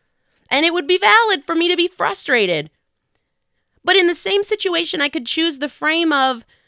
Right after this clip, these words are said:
"That's gotta be stressful for those employees, whatever's going on in there. I don't wanna make that worse by being pissed off and being angry and making their day worse.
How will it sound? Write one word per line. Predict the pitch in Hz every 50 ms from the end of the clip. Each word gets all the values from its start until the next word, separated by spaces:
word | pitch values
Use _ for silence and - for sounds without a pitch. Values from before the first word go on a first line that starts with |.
| _ _ _ _ _ _ _
"That's | 165 151 - - -
gotta | - 339 320 - -
be | - 170
stressful | 165 - - - 175 170 - - - 180 170 160
for | - - 175 170
those | 165 165 170 165 165
employees, | 165 156 - - 202 233 262 262 233 226 226 196
whatever's | 202 208 208 220 220 247 254 214
going | 208 220 214 208 196 196
on | 190 214 247 254 240
in | 220 214
there. | 190 190 185
I | 185 190 214
don't | 285 330
wanna | - 240 202 185
make | 190 185 180 -
that | 185 180 165 160 -
worse | 165 185 202 247 - -
by | - 180 170
being | 170 185 180 175 170
pissed | - 214 185 - -
off | 185 190 190 190 -
and | 180
being | 160 185 180 170 165
angry | 165 190 220 208 208 190 185
and | 190
making | 185 185 180 - 185 180 170
their | 165 170 175
day | 156 - - 156 160 175 170
worse. | 160 151 160 170 208 302 294 - -